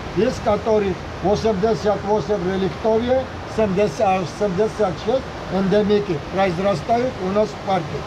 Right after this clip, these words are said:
Особую оригинальность придают территории Вечно зелени, рододендрон унгера и эпигея,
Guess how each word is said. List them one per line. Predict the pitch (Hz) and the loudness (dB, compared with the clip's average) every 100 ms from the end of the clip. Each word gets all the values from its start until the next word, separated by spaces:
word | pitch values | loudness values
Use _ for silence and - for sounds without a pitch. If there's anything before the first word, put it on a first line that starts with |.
| - - - | -8 -4 2
Особую | 175 240 254 214 214 | 2 2 2 4 4
оригинальность | 208 214 185 214 208 190 170 | 4 2 0 0 0 -2 -4
придают | - 196 180 202 185 - | -2 -2 0 0 0 0
территории | 202 185 160 208 214 254 233 - - | 0 2 2 2 2 0 -4 -8 0
Вечно | 147 208 190 214 190 | 2 2 2 0 2
зелени, | 156 190 208 247 | 2 0 0 0
рододендрон | 240 202 202 165 175 208 180 196 170 202 | 0 2 2 0 2 2 2 -2 -2 -2
унгера | 196 170 226 247 247 247 - - | 0 2 2 4 2 0 -6 0
и | 175 214 190 | 4 4 4
эпигея, | - 202 156 190 151 | 2 2 4 4 4